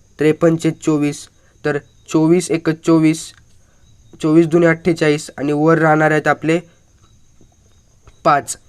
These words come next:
म्हणजे लिहिताना आपण असे लिहिणार दोन पूर्णांक पाच छेद चोवीस. पर्याय क्रमांक चार हे आपले अचूक उत्तर आहे. प्रश्न सत्तावन्नावा,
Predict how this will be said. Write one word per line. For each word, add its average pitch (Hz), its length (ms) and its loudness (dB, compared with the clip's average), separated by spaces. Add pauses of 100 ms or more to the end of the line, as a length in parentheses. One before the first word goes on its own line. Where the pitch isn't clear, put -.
(160)
म्हणजे 151 300 0
लिहिताना 170 380 2
आपण 160 200 0
असे 165 200 0
लिहिणार 147 320 2 (720)
दोन 160 300 2
पूर्णांक 165 560 0 (1300)
पाच 151 280 -2
छेद 151 180 -6
चोवीस. 123 320 -4 (1200)
पर्याय 156 200 4
क्रमांक 165 400 0
चार 156 380 0
हे 160 60 -2
आपले 160 200 0
अचूक 156 280 -4
उत्तर 160 220 -4
आहे. 131 180 -4 (1700)
प्रश्न 165 240 0
सत्तावन्नावा, 175 720 2